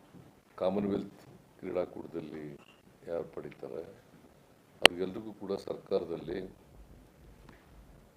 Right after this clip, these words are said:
ಆದ್ಯತೆ ಮೇಲೆ ಕೆಲಸ ಕೊಡೋಣ ಅಂತೇಳಿ ಹೇಳಿದ್ದೆ. ಅದಾದ್ಮೇಲೆ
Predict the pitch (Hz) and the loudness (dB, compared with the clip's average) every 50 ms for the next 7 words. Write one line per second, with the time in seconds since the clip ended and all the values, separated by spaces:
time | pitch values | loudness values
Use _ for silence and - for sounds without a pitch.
0 | - - - 95 95 98 - - 110 107 98 101 90 87 87 80 80 80 85 82 | -18 -8 0 6 6 6 6 6 2 2 4 4 2 4 2 2 2 4 4 4
1 | 80 76 76 - - - - - - - - - 82 - - - - - - 82 | 4 2 0 -4 -10 -14 -16 -16 -16 -8 -4 -4 -4 -2 -2 -4 -2 0 0 0
2 | 80 80 78 73 71 - - - 80 80 82 - 78 - - - - - - - | 0 0 0 -2 -4 -4 -6 -6 -6 -6 -4 -6 -6 -8 -10 -12 -18 -20 -18 -16
3 | - - - 80 76 71 65 - - - - - - - - - - - - - | -12 -10 -8 -8 -6 -8 -10 -12 -14 -16 -16 -16 -16 -16 -18 -18 -20 -20 -20 -18
4 | - - - - - - - - - - - - - - - - - - - - | -16 -16 -16 -16 -18 -18 -20 -20 -18 -18 -18 -16 -16 -18 -20 -20 -20 -20 -18 -16
5 | - - - - - - - - - - - - - 101 90 95 98 107 120 120 | -16 -16 -16 -18 -20 -20 -20 -20 -20 -20 -12 -6 -2 4 6 8 10 10 10 8
6 | 113 107 113 104 101 107 110 110 110 107 104 | 8 6 6 10 12 12 12 12 12 12 10